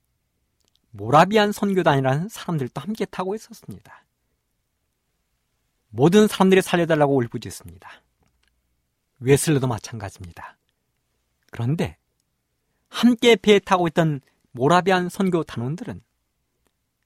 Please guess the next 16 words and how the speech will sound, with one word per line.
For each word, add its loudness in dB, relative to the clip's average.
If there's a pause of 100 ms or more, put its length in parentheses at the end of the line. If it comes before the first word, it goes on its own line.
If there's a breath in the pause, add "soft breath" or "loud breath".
그 -8
위급한 0
상황 -2
속에서도 -14 (800)
평화라위 -6 (400)
성경을 -2
읽고 -2
있는 0
모습을 -2 (440)
웨슬레는 -8 (100)
보게 -10
되었습니다. -18 (1900)
왜 6
그들이라고 6
두렵지 0
않겠습니까? -10